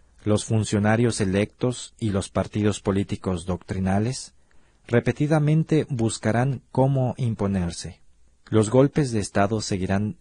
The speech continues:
estando a la orden del día. Los derechos humanos y políticos básicos les serán negados a un gran número de personas. Desafortunadamente,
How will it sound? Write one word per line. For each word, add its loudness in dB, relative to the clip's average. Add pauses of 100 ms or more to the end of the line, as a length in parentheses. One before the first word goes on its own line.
(160)
estando 0
a 2
la 2
orden 0
del -4
día. -10 (920)
Los 2
derechos 0
humanos 0
y -4
políticos -2
básicos -4 (220)
les -2
serán -2
negados 0 (380)
a 0
un 0
gran 2
número 0
de -2
personas. -8 (920)
Desafortunadamente, 0